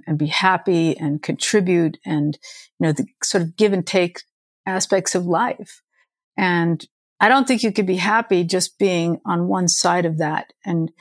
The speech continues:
it's just like, you know, for every effort you put out there in an activity to get better, you feel that much better about yourself. Even maybe it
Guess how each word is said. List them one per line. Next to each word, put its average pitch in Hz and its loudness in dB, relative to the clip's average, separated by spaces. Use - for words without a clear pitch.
it's - -14
just - -2
like, 175 0
you 196 0
know, 156 0
for - -6
every 196 0
effort 208 0
you 190 -4
put 190 -2
out 185 0
there 175 0
in 170 -4
an 175 -4
activity 175 0
to 170 0
get - -2
better, 175 0
you 196 2
feel 247 2
that 196 0
much 180 -4
better 208 2
about 165 -2
yourself. 175 0
Even 190 -4
maybe 190 0
it - -4